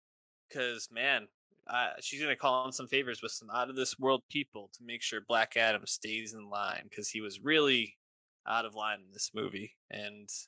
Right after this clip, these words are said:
then we have a little Henry Cavill Rock face-off, Superman versus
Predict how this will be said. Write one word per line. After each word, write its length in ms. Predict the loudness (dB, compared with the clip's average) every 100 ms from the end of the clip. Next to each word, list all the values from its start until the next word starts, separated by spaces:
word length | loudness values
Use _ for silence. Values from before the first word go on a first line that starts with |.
| _ _ -12
then 100 | -8
we 80 | -4
have 80 | -4
a 20 |
little 400 | -4 -2 -2 -4 _ _ _ _ _
Henry 320 | -8 -6 -6
Cavill 520 | -2 2 4 2 0 2
Rock 320 | 4 2 0
face-off, 640 | -4 -2 -2 -2 -4 -6
Superman 460 | -10 -14 -8 -6 -2
versus 300 | -4 -4